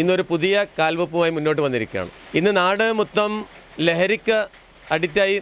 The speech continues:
നീങ്ങിക്കൊണ്ടിരിക്കുമ്പം അതിന് ആവശ്യമായ, നാട്ടിന് ആവശ്യമായ വലിയൊരു ഡി അഡിക്ഷൻ സെൻ്ററാണ് നമ്മുടെ പ്രമുഖമായ ലക്ഷ്യം. രണ്ടാമതായി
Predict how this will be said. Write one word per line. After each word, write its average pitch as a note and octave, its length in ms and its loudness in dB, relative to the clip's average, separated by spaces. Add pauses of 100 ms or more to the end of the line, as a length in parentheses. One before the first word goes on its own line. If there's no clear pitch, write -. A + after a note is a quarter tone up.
നീങ്ങിക്കൊണ്ടിരിക്കുമ്പം D#3+ 760 -2 (640)
അതിന് F#3+ 280 0 (340)
ആവശ്യമായ, E3+ 640 0
നാട്ടിന് D#3+ 340 -2
ആവശ്യമായ E3+ 540 -2
വലിയൊരു E3 420 0 (220)
ഡി D#3 160 0
അഡിക്ഷൻ E3 360 -6
സെൻ്ററാണ് D3 460 -2 (180)
നമ്മുടെ C#3+ 280 0
പ്രമുഖമായ C#3+ 520 0 (800)
ലക്ഷ്യം. C3+ 280 -4 (520)
രണ്ടാമതായി G#3+ 600 2